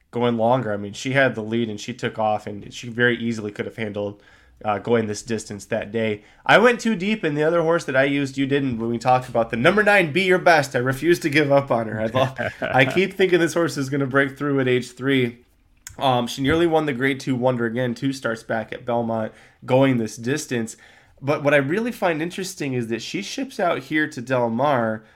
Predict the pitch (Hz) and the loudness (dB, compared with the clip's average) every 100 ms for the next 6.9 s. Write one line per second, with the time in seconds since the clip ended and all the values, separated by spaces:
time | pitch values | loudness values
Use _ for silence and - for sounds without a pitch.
0 | _ - 139 123 113 131 131 123 127 113 | _ -8 -2 -2 -2 0 0 0 -2 -2
1 | 120 151 135 131 113 - 113 - 202 - | 0 0 -2 -6 -8 -8 -8 -6 -8 -8
2 | 135 160 220 180 143 - 131 123 - 185 | -10 -4 -2 -2 -4 -4 -2 -2 -4 -2
3 | 165 120 113 - _ _ - 131 131 147 | 0 0 -2 -8 _ _ -6 -6 -4 -2
4 | 147 131 131 123 127 131 131 131 131 120 | 0 2 0 0 0 -2 0 -2 -2 -4
5 | 113 120 110 110 196 139 120 120 - 117 | -2 -4 -4 0 2 2 0 0 2 2
6 | 113 113 - 113 104 - 110 104 | 2 -6 -6 -6 -8 -12 -10 -8